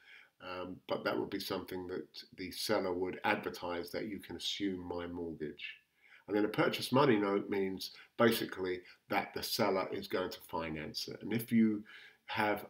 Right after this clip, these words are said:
a finance, seller financing, there is a rider specifically for seller financing, uh, which we'll get to in paragraph nineteen. And then we get to paragraph nine.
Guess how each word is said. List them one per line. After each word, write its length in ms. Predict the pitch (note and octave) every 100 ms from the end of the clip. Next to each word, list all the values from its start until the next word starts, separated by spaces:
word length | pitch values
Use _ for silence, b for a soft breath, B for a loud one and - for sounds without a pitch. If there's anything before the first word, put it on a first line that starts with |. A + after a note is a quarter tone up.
| G#2
a 180 | G2+
finance, 760 | G2 - G#2 G#2 G2+ G2 F#2+ -
seller 380 | - - G2+ F#2+
financing, 720 | - G#2 G2+ G2 G2 G#2 G2
there 220 | F#2+ F#2+
is 120 | F#2
a 180 | F#2+ F#2 F#2
rider 540 | G2 G#2 G#2 G2+ G2+
specifically 840 | G2+ - - - D#3+ D3 - - G#2+
for 300 | - F#2 F2+
seller 280 | - F2+ F2
financing, 640 | F2+ F2 E2+ F2 - F2+ - _ _ _ _ - - _ - - -
uh, 120 | E2+
which 220 | E2 E2 -
we'll 120 | -
get 200 | G#2 -
to 140 | G2
in 100 | F2+
paragraph 460 | - F#2+ E2+ F2 E2+
nineteen. 540 | F2+ E2+ E2+ F2+ F2+ - _ _ _ _ B B B B B B
And 100 | D3
then 60 | A#3+
we 80 |
get 140 | C4 -
to 80 | C3
paragraph 640 | C#3 B2+ A#2+ A2+ A2+ -
nine. 420 | A2 G2 E2+ D#2+